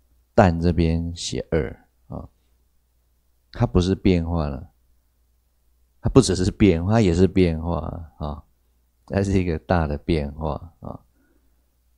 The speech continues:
这边讲无常，差不多就是死的意思。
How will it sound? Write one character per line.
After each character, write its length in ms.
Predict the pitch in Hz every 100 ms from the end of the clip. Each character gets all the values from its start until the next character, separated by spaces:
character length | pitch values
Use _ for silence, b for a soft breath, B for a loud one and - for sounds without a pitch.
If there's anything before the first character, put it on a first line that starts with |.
| _ _ _ -
这 100 | 123
边 200 | 131 139
讲 280 | 104 87 85
无 140 | 95
常， 320 | - 82 78
差 260 | - - 90
不 140 | 90
多 220 | 87 87
就 180 | 82 87
是 260 | 82 82 82
死 600 | 85 - - 82 76 73
的 160 | 78
意 260 | 82 82 73
思。 400 | - - 62 -